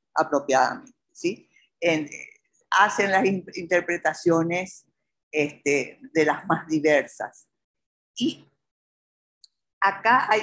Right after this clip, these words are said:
un tema de, creo que cuando aborda justamente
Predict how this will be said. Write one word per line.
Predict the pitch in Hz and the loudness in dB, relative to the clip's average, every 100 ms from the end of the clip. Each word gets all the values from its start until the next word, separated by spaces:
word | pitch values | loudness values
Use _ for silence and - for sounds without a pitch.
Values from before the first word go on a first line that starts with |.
| 190 | -2
un | 185 156 | -4 0
tema | 185 180 175 196 220 - _ _ _ _ _ _ _ _ _ _ _ | 2 2 0 -4 -4 -16 _ _ _ _ _ _ _ _ _ _ _
de, | - 185 - _ - | -2 -2 -4 _ -2
creo | 170 190 190 - | 4 4 2 0
que | 151 156 139 _ _ _ _ _ - | -2 -2 -4 _ _ _ _ _ 0
cuando | 160 160 151 | 2 4 2
aborda | 143 156 165 170 175 | 4 4 2 0 -2
justamente | 175 165 170 156 147 151 - 185 | -4 -2 -2 2 2 0 -6 -10